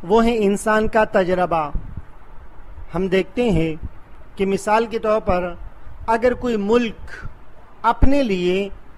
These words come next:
अपने दिफाई सिस्टम, अपने डिफेंस सिस्टम को मजबूत बनाने के लिए एक मिसाइल बनाता है,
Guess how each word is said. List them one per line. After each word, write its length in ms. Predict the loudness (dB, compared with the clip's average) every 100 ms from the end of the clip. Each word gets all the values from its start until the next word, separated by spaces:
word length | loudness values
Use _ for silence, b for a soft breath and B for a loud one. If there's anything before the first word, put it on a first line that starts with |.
| -18 -18 -18 -18 -2
अपने 400 | -2 0 2 2
दिफाई 560 | 2 -2 0 0 0 -2
सिस्टम, 480 | -6 -8 -8 -4 -4
अपने 260 | -4 -4
डिफेंस 400 | -2 0 0 -2
सिस्टम 440 | -2 -6 -4 -4 -2
को 160 | 0
मजबूत 440 | 0 0 0 -2 -2
बनाने 480 | -2 0 0 0 0
के 100 | 0
लिए 100 | 0
एक 100 | 0
मिसाइल 540 | 0 2 2 2 0
बनाता 460 | -2 -4 -8 -10 -10
है, 200 | -10